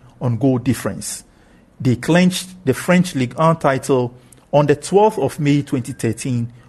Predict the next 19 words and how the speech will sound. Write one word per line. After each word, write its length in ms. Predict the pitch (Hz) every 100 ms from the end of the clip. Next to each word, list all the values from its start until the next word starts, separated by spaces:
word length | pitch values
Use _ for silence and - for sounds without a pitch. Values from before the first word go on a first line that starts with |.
| -
with 200 | 135 123
two 160 | - 185
games 480 | 147 127 117 - -
to 120 | 117
spare. 440 | - - 127 - - _ _ _ _ -
The 120 | 123
club 300 | - 156 160
reached 280 | 135 143 -
the 60 | 131
quarterfinals 920 | - 202 190 - 151 131 127 127 -
of 180 | - 131
the 60 | 127
Champions 580 | - 143 123 135 120 127
League, 220 | 113 104 - _ _ -
where 220 | - 156 151
they 180 | 123
lost 480 | 117 127 151 - - - _ _ _
to 120 | - 117
Barcelona 880 | - 127 - 135 160 190 135 104